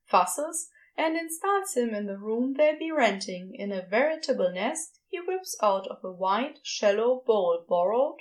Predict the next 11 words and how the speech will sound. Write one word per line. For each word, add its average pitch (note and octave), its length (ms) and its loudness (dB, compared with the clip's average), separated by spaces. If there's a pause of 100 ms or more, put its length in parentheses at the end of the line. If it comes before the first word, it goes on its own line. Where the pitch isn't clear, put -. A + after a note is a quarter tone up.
(200)
from C4+ 260 4
a D4+ 80 -2
suspiciously D4+ 1080 -2
straight-faced F#3 840 -2
anathema F#3+ 760 -4 (260)
and A3 200 2
an F#3 200 -4
ever-warm C#4 800 2
Afghan F#3 640 -2
he F#3+ 100 -8
produces A3 800 -4